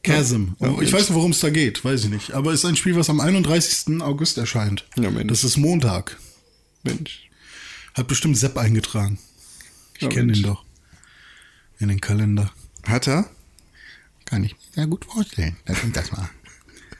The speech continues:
Speaker 1: Übrigens, ich hab eine neue Pixelbook Review Folge aufgenommen. Die heißt Semblance.
Speaker 2: Ja gut. Vielen Dank für das.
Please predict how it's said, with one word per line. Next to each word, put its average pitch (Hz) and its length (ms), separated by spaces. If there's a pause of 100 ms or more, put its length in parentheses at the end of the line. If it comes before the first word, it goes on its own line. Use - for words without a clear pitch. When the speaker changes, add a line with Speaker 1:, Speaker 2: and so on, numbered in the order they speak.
(440)
Speaker 1:
Übrigens, 95 340
ich 104 140
hab 139 100 (100)
eine 104 120
neue 131 160
Pixelbook 143 440
Review 180 280
Folge 85 340
aufgenommen. 92 480 (140)
Die 104 60
heißt - 360 (140)
Semblance. 123 1000 (3250)
Speaker 2:
Ja 196 120
gut. 151 340 (560)
Vielen 151 260
Dank 180 260 (1000)
für 143 360
das. 143 460